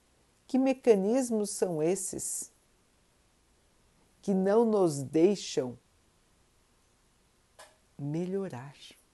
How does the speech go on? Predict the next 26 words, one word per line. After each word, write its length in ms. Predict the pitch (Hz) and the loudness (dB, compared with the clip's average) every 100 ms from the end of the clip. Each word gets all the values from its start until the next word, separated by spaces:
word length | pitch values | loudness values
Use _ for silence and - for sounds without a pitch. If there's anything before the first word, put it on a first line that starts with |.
| _ _ _ _ _ _ _ _ _ _ _ _ _ _ - | _ _ _ _ _ _ _ _ _ _ _ _ _ _ 0
É 160 | 170 | 2
aquilo 440 | 160 - 247 254 247 | 2 0 0 2 0
que 140 | 190 | -2
de 200 | 180 208 | 0 2
mal 560 | 175 151 160 214 175 135 _ _ _ | 0 0 2 4 2 0 _ _ _
nós 420 | 170 190 226 254 208 | 0 4 4 4 4
ainda 400 | 190 240 240 226 | 4 2 2 2
abrigamos 840 | 185 220 156 143 208 254 233 190 | 2 2 2 4 6 6 4 0
dentro 400 | 156 220 226 214 | 2 2 0 -4
de 120 | 196 | -2
nós, 360 | 202 147 165 147 | -2 -2 -4 -4
irmãos. 600 | 135 120 107 110 - - _ _ _ _ _ _ _ | -8 -8 -12 -14 -14 -14 _ _ _ _ _ _ _
E 80 | 196 | -6
cada 500 | 196 277 339 320 170 | -4 -2 0 2 2
um 320 | 202 269 170 - _ _ _ _ _ _ _ | 2 -2 -4 -12 _ _ _ _ _ _ _
precisa 540 | 220 233 - 233 233 | -2 -2 -2 -4 -4
se 180 | 220 - | -4 -2
examinar, 640 | 226 196 226 233 214 170 170 _ _ _ _ _ _ _ _ | -2 0 -2 -4 -4 -8 -12 _ _ _ _ _ _ _ _
porque 260 | - 202 226 | -8 -2 -4
cada 540 | - 262 220 302 185 | -2 -4 -2 0 0
um 280 | 185 240 214 - | 0 -4 -6 -6
abriga 680 | 190 175 156 233 262 202 175 | -4 -2 0 2 2 2 2
um 220 | 226 247 - | 2 0 -4
tipo 460 | - 285 - - 165 | 2 2 2 0 0
de 180 | 151 196 | 0 -2
inferioridade. 1040 | 220 233 214 214 220 175 143 147 - | -2 0 4 4 4 0 0 0 -6